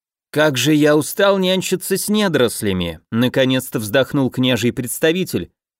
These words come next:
и, махнув рукой, повернулся на выход. Я так понимаю, под недорослями он имел в виду школоту?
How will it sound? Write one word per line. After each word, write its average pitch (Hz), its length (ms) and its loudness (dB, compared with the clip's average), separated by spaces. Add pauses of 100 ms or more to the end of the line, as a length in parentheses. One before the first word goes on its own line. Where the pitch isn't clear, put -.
и, 214 100 0
махнув 208 440 0
рукой, 190 320 -2
повернулся 127 640 0
на 107 160 2
выход. 90 400 -6 (760)
Я 123 180 2
так 131 200 0
понимаю, 135 480 2
под 117 240 0
недорослями 123 760 2
он 120 180 2
имел 117 240 2
в 104 60 -6
виду 120 240 -2
школоту? 139 640 -2